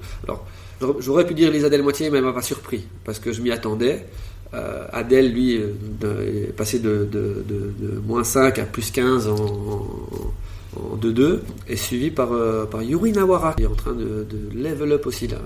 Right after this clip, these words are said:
Euh, et voilà, ouais, ça, c'est, c'est, c'est les gens qui m'ont surpris, euh, ces, ces derniers temps, quoi. Après, j'avais été, euh, surpris un peu de la même manière avec les Sacha, les Nikos, mais ils sont déjà, ils ont déjà pris leur vitesse de croisière, quoi.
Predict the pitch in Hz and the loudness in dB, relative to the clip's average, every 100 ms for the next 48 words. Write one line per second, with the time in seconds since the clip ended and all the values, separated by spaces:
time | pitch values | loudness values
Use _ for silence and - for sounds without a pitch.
0 | - - 50 50 - - - - - - | -8 -10 -10 -10 -10 -10 -12 -14 -16 -14
1 | 50 50 50 50 - - - - - 123 | -12 -10 -10 -10 -12 -12 -12 -10 -2 -2
2 | - 117 113 113 131 123 117 - - 123 | 0 -2 -2 -2 -2 -2 -4 -6 -6 -2
3 | 117 107 107 123 - - - 113 107 110 | 0 0 0 -4 -6 -10 -6 -4 -2 -2
4 | - - - - - - - 104 117 107 | 4 6 6 -2 -8 -12 -8 -2 0 2
5 | 107 107 107 104 - - - - - - | 0 0 0 0 -4 -10 -14 -14 -8 -4
6 | 110 - 123 113 - 117 107 123 113 110 | -4 2 2 2 -4 -2 4 4 6 4
7 | 110 110 120 107 104 104 107 120 120 110 | 4 4 4 2 0 -2 -2 0 0 -2
8 | 107 156 - - - - - - - - | 4 6 6 2 -10 -12 -10 -10 -8 -4
9 | 104 104 110 107 - - - - - - | -2 0 -2 -4 -10 -10 -10 -10 -10 -8
10 | 110 107 110 - 120 110 110 113 113 110 | -6 -4 -6 -4 -2 -2 -2 -4 -4 0
11 | 110 107 107 104 - - | 0 0 0 0 -4 -10